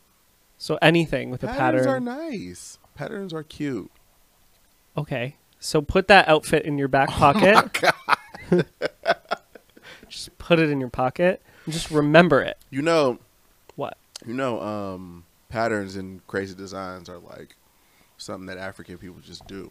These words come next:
Speaker 2: right?
Speaker 1: Oh, here we go.
Speaker 2: And so, like, since I'm African American, it's just natural for me to like patterns and stuff. So if you don't like black people, just say that.
Speaker 1: Wait, wait a minute.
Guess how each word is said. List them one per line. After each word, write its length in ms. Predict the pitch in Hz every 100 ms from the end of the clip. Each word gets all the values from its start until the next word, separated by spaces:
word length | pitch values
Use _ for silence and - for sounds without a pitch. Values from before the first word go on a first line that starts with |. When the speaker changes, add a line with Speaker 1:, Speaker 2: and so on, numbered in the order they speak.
| _
Speaker 2:
right? 240 | 92 92 90
Speaker 1:
Oh, 80 | 131
here 260 | - 143
we 140 | 131 120
go. 280 | 113 101 127
Speaker 2:
And 140 | 92
so, 240 | - 98 95
like, 280 | 90 92 -
since 140 | 104
I'm 160 | 98 92
African 400 | 95 - 107 90
American, 540 | 92 104 95 - 87
it's 140 | 90 -
just 140 | 92
natural 360 | 92 95 - 92
for 120 | -
me 80 | 85
to 100 | 87
like 220 | - -
patterns 380 | 87 - - -
and 80 | -
stuff. 260 | - -
So 120 | - -
if 80 | -
you 80 |
don't 120 | 165 202
like 160 | 165
black 240 | 135 147 -
people, 160 | 110
just 180 | 101 -
say 80 | 113
that. 80 | 160
Speaker 1:
Wait, 340 | 202 131 -
wait 240 | 151 180 151
a 20 |
minute. 280 | 120 85